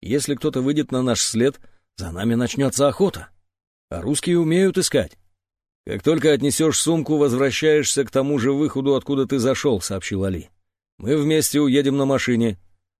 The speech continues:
Всё остальное не ко мне. У тебя было время задать все эти вопросы Шеврону». «Тогда я сейчас позвоню ему». Сайдар уже полез было за телефоном,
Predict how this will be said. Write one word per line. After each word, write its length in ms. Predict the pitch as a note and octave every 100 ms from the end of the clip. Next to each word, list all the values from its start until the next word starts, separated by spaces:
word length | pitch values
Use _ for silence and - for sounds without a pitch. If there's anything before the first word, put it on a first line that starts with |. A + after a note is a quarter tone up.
| _ _
Всё 180 | - C3+
остальное 520 | C3+ C#3+ C#3+ D3 C#3
не 100 | C3+
ко 140 | B2
мне. 320 | B2 C#3+ E2+ - _ _ _ _ _ _ -
У 80 |
тебя 320 | F#2 A#2 D3 C#3+
было 260 | D#3 D3+
время 340 | C#3 D#3+ D#3 C#3+
задать 360 | B2+ C3 D3
все 160 | - C#3
эти 100 | A#2+
вопросы 460 | C3+ B2+ D3 C3
Шеврону». 560 | C3 C#3+ C#3 D#3 A2+ - _ _ _ _ _ _ _ _ _ _
«Тогда 220 | F#2+ A#2+
я 80 | D3+
сейчас 380 | C3+ C3+ D#3+ -
позвоню 400 | C#3 C3+ D#3+ E3+
ему». 260 | A2 D#2 - _ _ _ _ _
Сайдар 400 | - G2 A2+ F3
уже 220 | F3 D3
полез 340 | D#3+ D3 E3 B2
было 260 | C3+ D3
за 120 | C3 B2
телефоном, 560 | C3 C3+ D#3 G#3+ G#2